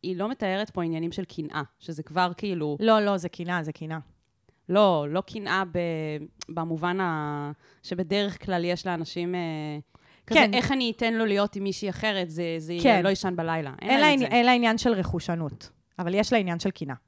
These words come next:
Speaker 1: כן. אז בואי
Speaker 2: חד
Speaker 1: תספרי
Speaker 2: משמעית.
Speaker 1: לנו על זה.
Speaker 2: אמ, תראי, בעיקרון, אני רוצה לספר על זה,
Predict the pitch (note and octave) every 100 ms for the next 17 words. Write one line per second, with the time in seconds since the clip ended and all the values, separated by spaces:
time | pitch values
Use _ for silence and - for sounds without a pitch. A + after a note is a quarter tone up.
0 | _ - D3 C3 _ _ _ _ - D#3
1 | D#3+ F#3 F3+ - C#3+ G3+ D#3+ C#3+ D3 _
2 | _ - - - _ _ A#3+ A3 A3 A3
3 | A3 A3+ A3 - D4+ G#3+ - _ _ -
4 | B3 B3 C4 C#4 E4 E4+ E4+ B3 G#3+ G3
5 | - F#3+ F3 - - D#3 D#3+ E3